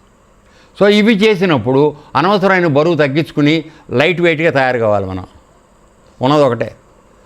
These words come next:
So మనం ఒంటి మీద ఇప్పుడు ఆ గుడ్డలు వేసుకున్నాం, ఆ బట్ట తప్పితే ఇంకేటి లేదు మనకి. లైట్ వెయిట్ కాదు.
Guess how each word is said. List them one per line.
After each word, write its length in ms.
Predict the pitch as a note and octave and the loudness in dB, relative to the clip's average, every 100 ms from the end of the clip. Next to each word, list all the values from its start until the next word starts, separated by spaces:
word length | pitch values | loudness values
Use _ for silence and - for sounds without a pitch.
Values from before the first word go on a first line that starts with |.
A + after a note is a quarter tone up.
| _ _ _ - | _ _ _ -2
So 180 | E3 F#3 - - - | -2 -2 -6 -14 -4
మనం 220 | B2+ C3+ | 0 0
ఒంటి 160 | C#3+ D#3 | 0 0
మీద 160 | D#3+ | 0
ఇప్పుడు 200 | D#3 C3+ | 0 0
ఆ 80 | C3 | -2
గుడ్డలు 320 | B2 C3 D3 | 0 0 0
వేసుకున్నాం, 480 | C#3 C#3 C#3 B2+ B2+ - - | 0 -2 -4 -4 -6 -10 -8
ఆ 140 | - D3+ | -2 -2
బట్ట 200 | D#3+ F3+ | -2 -2
తప్పితే 300 | F3+ E3+ G3 | -2 0 0
ఇంకేటి 260 | D#3+ E3+ | 0 0
లేదు 200 | C#3 E3+ | 0 0
మనకి. 300 | E3+ C3+ G#2+ - _ _ _ _ _ _ _ _ _ _ _ _ _ _ B2 | 0 -2 -4 -12 _ _ _ _ _ _ _ _ _ _ _ _ _ _ -2
లైట్ 180 | E3 | 0
వెయిట్ 200 | F#3 G3 | 0 0
కాదు. 240 | F3+ F#3 | 2 0